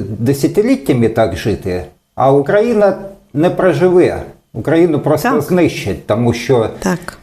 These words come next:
Speaker 1: тому що за диктатурою прийде вже не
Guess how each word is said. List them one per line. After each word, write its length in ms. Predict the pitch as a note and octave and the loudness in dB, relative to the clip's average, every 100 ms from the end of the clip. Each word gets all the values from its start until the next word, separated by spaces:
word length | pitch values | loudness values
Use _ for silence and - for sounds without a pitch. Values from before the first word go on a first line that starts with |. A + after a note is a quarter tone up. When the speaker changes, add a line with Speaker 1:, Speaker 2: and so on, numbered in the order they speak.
| _ _ | _ _
Speaker 1:
тому 280 | C3+ C3 C3+ | 0 2 2
що 540 | - C#3 C3 B2+ B2 G#2 | 0 2 4 4 2 2
за 260 | C3+ C#3 | 2 2
диктатурою 760 | C3 C#3+ F#3 F#3 B3+ A#3 G3+ E3+ | 2 0 0 2 4 4 4 2
прийде 460 | - E3+ F3+ D#3 | 0 4 4 4
вже 400 | D3+ C3 E3 D#3 | 2 2 2 2
не 500 | C#3 C#3+ D3 C#3+ C3+ | 2 2 2 4 4